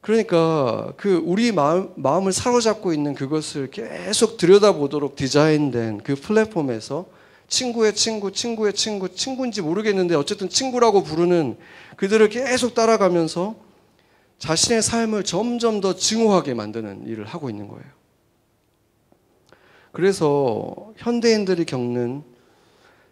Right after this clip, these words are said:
자존감에 대한 문제의 가장 심각한 기여자는 소셜미디어라는 것을 우리가 부인할 수가 없는 거죠.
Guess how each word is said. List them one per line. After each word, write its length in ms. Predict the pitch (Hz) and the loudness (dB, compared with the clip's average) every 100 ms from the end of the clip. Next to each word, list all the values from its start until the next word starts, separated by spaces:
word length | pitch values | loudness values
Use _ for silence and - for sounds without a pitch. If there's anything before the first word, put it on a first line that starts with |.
| _ | _
자존감에 600 | - 147 208 208 190 180 | -2 0 0 2 4 4
대한 260 | 143 143 | 2 2
문제의 380 | 123 147 156 156 | 0 -2 0 -2
가장 500 | 143 139 202 208 233 | -2 -6 -8 -6 -4
심각한 1120 | 220 247 240 233 233 - 196 185 180 175 170 143 | -2 -2 0 -2 -2 -8 -4 -2 -2 -2 -4 -6
기여자는 1040 | - 147 175 160 135 131 135 113 101 98 - _ _ | -4 0 0 0 -4 -4 -4 -6 -8 -12 -18 _ _
소셜미디어라는 920 | - 254 240 240 160 131 151 147 135 | -12 -6 -2 0 -2 -2 -2 -2 -4
것을 260 | 117 - 113 | -6 -8 -10
우리가 480 | 113 113 104 104 101 _ | -8 -6 -6 -8 -14 _
부인할 340 | 139 147 151 | -6 -4 -4
수가 260 | 151 - 127 | -6 -6 -6
없는 240 | 104 113 | -4 -4
거죠. 320 | 113 98 107 | -6 -8 -12